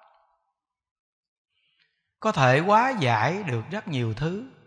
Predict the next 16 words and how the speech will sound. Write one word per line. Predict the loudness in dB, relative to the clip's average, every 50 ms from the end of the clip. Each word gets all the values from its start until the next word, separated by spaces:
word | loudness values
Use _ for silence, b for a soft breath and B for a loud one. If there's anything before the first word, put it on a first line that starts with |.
| _ _ _
trong | -8 -6 -4
nội | -2 -2 -4 -4
tâm | -6 -8 -8 -8 -10
của | -8 -8
mình | -6 -6 -6 -6
đó | -8 -8
quý | -8 -10
vị. | -8 -8 -8 -8 -10 -16 _ _ _ _ _ _ _ _ _ _ _ _ _ _ _ _ _ _ _ _ _ _ _ _ _ _ _ _ _
Nhưng | 0 2 2
Đức | 2 0 2 4
đọc | 4 4 4 4
một | -2 -4 -4 -4
công | -4 -4 -4 -2
đoạn, | -4 -4 -4 -6 -6 -8 -8 -12 -16 -20 -20 -20 _ _ _ _ _ _ _ _ _ _ _ _ _ _ _ _ _ _ _
niệm | -2 -2 -2
Phật | -2 -6